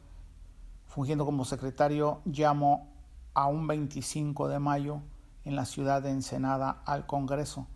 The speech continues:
donde uno de los puntos claves era ver el manej-, el proceder del ingeniero Carlos Rubio y, en su momento, si la asamblea, ponerle al pleno de la asamblea,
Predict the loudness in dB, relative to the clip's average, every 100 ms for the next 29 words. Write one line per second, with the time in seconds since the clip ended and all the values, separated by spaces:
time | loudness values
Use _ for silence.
0 | -16 -18 -18 -6 2 4 4 6 6 6
1 | 2 0 -2 -2 -4 0 2 2 0 0
2 | 0 -2 -12 -18 -20 -20 -20 -20 -12 0
3 | 4 4 4 -2 -20 -20 -20 -20 -20 -20
4 | -20 -20 -14 0 4 4 2 0 -2 -2
5 | 0 2 4 2 2 -6 -6 -2 -2 -2
6 | 0 0 0 2 2 2 0 0 -2 -2
7 | -2 -2 0 -2 -2 -4 -2 -4 -6 -12
8 | -20 -20 -20 -10 0 2 2 -2 -6 -4
9 | -2 0 0 2 -2 0 -2 -2 -6 -4
10 | -2 -2 -2 -2 0 2 2 -2 -10 -4
11 | -2 2 2 0 0 0 2 0 -4 -2
12 | 2 2 0 -4